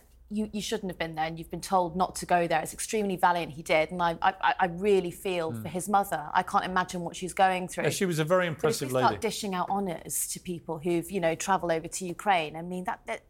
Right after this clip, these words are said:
Speaker 1: that just sounds like d-, quite dangerous, actually.
Speaker 2: It's complicated. It'll be interesting to see what, what help we can get them. Um, let's turn to, uh, the other big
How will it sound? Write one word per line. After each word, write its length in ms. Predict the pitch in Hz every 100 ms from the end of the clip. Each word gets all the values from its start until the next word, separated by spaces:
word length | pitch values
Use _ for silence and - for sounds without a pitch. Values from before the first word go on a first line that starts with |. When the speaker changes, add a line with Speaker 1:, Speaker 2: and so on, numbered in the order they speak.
| -
Speaker 1:
that 160 | 196
just 180 | - -
sounds 280 | 196 170 160
like 240 | 151 165 -
d-, 120 | - _ -
quite 160 | 196 -
dangerous, 400 | 190 247 226 -
actually. 440 | 156 - 151 117 - - _ -
Speaker 2:
It's 160 | 147
complicated. 540 | - 127 107 104 98 104 _ _ -
It'll 100 | 120
be 140 | 120
interesting 300 | 110 - 120
to 80 | 110
see 220 | 101 107
what, 220 | 104 107 - 127
what 200 | 113 95
help 160 | 104
we 80 | 110
can 260 | 95 107 98
get 160 | 101 -
them. 200 | 95 107
Um, 320 | 107 104 101 98 - - - - _ -
let's 180 | 269 -
turn 280 | - 226
to, 440 | 165 - 147 131 120 -
uh, 240 | 113 110 -
the 100 | 127
other 180 | 151 143
big 260 | 107 123